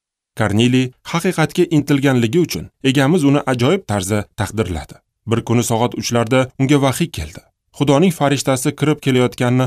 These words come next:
u aniq ko'rdi. Farishta "Korneliy" deb chaqirdi. Korneliy qo'rquv ichida unga tikilib qarab, "Labbay, hazrat", dedi. Farishta unga shunday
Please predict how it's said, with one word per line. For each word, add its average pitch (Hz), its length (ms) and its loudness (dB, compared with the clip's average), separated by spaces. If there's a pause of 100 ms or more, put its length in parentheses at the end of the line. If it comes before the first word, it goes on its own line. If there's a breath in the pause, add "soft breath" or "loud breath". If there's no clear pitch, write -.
u 151 120 0
aniq 127 320 0
ko'rdi. 78 280 -10 (360)
Farishta 107 420 0 (260)
"Korneliy" 127 480 4
deb 101 160 0
chaqirdi. - 440 -12 (420)
Korneliy 151 440 2
qo'rquv 156 420 2
ichida 147 220 0
unga 131 300 2 (160)
tikilib 165 400 0
qarab, 151 220 0 (140)
"Labbay, 143 380 2
hazrat", 98 520 -2
dedi. - 200 -16 (440)
Farishta 120 400 0
unga 127 240 2
shunday 98 340 -4